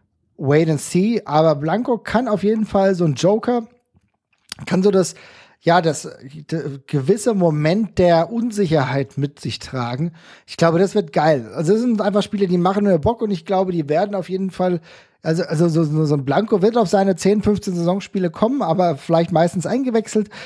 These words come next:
Aber w-, erinnern wir uns daran, als, ähm, ein wesentlich älterer, damals schon, ähm, Jovic bei der Eintracht war und auch öfter mal eingewechselt wurde und für die ein oder andere so, äh, Situation gesorgt hat, ohne dass er den ganz durch-, großen Durchbruch hatte, den er dann danach hatte.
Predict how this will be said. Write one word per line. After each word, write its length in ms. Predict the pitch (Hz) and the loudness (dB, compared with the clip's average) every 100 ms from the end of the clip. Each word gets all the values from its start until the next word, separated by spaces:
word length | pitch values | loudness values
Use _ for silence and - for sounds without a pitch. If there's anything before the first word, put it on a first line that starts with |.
| - - | -20 -8
Aber 420 | - 190 202 180 - | 0 2 2 -2 -2
w-, 100 | 196 | -2
erinnern 420 | 196 240 330 285 | 0 2 2 2
wir 120 | 226 | 2
uns 180 | 170 160 | 0 0
daran, 320 | 160 151 196 | 0 2 0
als, 420 | - 151 165 - - | -2 -2 -2 -4 -2
ähm, 720 | 147 147 147 147 147 165 139 | 0 0 -2 -2 -2 -2 -4
ein 160 | 135 | 0
wesentlich 440 | 156 233 226 151 147 | 0 2 0 -2 0
älterer, 400 | 233 226 196 151 | 0 2 2 2
damals 400 | 151 175 127 - | 0 -2 -4 -4
schon, 220 | 156 165 _ _ _ _ _ _ _ _ _ - - - - - | -4 -4 _ _ _ _ _ _ _ _ _ -20 -20 -20 -8 2
ähm, 400 | 147 151 156 160 | 4 4 2 -2
Jovic 600 | 143 185 302 269 - - | 0 2 2 -4 -6 -10
bei 220 | 160 143 | -4 -2
der 120 | 151 135 | 0 -2
Eintracht 440 | 151 151 135 156 | -4 -2 -4 -4
war 200 | 139 233 | -2 0
und 100 | 190 | 0
auch 200 | 165 254 | 0 0
öfter 200 | 208 196 | 2 2
mal 140 | 175 - | 0 0
eingewechselt 580 | 160 165 165 160 160 | 0 0 -2 -4 -4
wurde 220 | 147 185 196 | 0 0 0
und 140 | 160 | -2
für 60 | 170 | -4
die 140 | 170 | -2
ein 160 | 170 180 | -2 0
oder 120 | 160 | 0
andere 240 | 175 160 | 0 0
so, 160 | 156 175 | 0 0
äh, 40 | 170 139 127 139 139 | -2 -8 -8 -10 -10
Situation 520 | 139 180 156 220 220 | 0 0 2 0 2
gesorgt 360 | 160 143 123 | 0 0 -2
hat, 140 | 123 110 - - - | -4 -8 -16 -20 -2
ohne 300 | 214 262 247 | 2 4 4
dass 160 | 202 165 | 2 2
er 80 | 170 | 2
den 140 | 156 | 2
ganz 260 | 160 214 - | 2 0 0
durch-, 240 | 180 160 | 0 0
großen 340 | - 160 151 | -2 -2 0
Durchbruch 380 | 135 156 - 143 | -2 -2 -4 -2
hatte, 160 | 160 160 | -2 -2
den 200 | 156 151 | -2 -2
er 80 | 143 | -2
dann 180 | 143 | -2
danach 360 | 139 151 247 - | 0 2 2 0
hatte. 240 | 151 123 | -4 -6